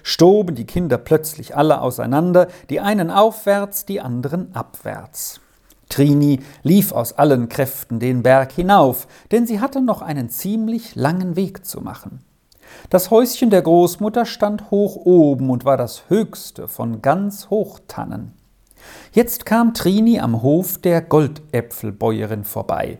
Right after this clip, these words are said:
Die schaute eben über die Hecke, die den Hof umschloss, und als sie das Kind so vorbeirennen sah, rief sie ihm zu: „Komm doch einmal hierher und zeig mir deine Beeren.“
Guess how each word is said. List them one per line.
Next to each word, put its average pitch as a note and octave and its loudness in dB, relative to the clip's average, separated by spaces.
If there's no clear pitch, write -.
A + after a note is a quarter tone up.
Die C#4 2
schaute G#3+ 2
eben D#3 -4
über E3+ 2
die G3 2
Hecke, F3 0
die G#2+ -10
den A2+ -6
Hof B2 0
umschloss, C#3 0
und C3+ 2
als F3+ 4
sie E3 -2
das A#2+ 0
Kind A#3 0
so A#2+ -4
vorbeirennen C#3+ 0
sah, E3 2
rief F3+ -4
sie E3 -4
ihm F3+ -2
zu: A#3 2
„Komm B3+ 2
doch B3 -2
einmal G#3 -2
hierher G3 4
und A#2 -6
zeig B2 0
mir B2 -2
deine C#3 0
Beeren.“ C#3 -2